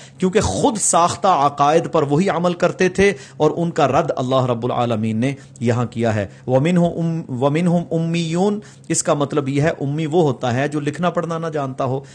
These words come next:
جیسا کہ حدیث میں ہے، سیدنا عبداللہ بن عم-، عمر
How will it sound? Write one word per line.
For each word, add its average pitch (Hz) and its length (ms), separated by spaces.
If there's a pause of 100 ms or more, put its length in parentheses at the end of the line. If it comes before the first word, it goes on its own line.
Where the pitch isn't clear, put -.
(160)
جیسا 139 280
کہ 147 220
حدیث 143 340
میں 151 100
ہے، 139 200 (240)
سیدنا 139 460
عبداللہ 131 280
بن 135 180
عم-، 151 340
عمر 127 500